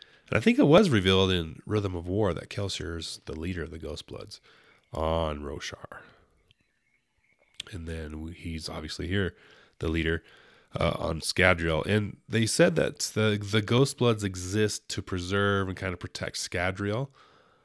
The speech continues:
and make sure that, you know, things aren't destroyed, that the bad guys don't win, that, uh, autonomy doesn't win.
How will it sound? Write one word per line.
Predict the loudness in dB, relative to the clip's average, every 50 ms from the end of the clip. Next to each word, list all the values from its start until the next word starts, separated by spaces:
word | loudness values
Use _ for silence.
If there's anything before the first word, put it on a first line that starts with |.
| _ _ _ _ _ _ _ _ _ _ _ _ -14 -8 -6
and | -4 -2 -2 -2 -4 -6 -8 _ _
make | 2 4 4 4 4
sure | 2 2 2 2
that, | 2 2 0 -2 -4 -6 -6 -6
you | -4 -4
know, | -4 -4 -4
things | -4 -6 -6 -4 -4 -4
aren't | -6 -4
destroyed, | -4 -4 -4 -2 0 0 2 2 0
that | -2 -6 -6
the |
bad | -4 -2 0 0 0 0
guys | 0 0 0 0 0
don't | -2 -4 -6 -4 -4
win, | -2 -2 0 0 -2 -4
that, | -6 -10 -14 -14 _ -12 -10 -8
uh, | -8 -8 -8 -8 -10 -10 -10
autonomy | -8 -6 -4 -4 -4 -4 -4
doesn't | -6 -6 -8 -8 -8
win. | -8 -6 -6 -8 -8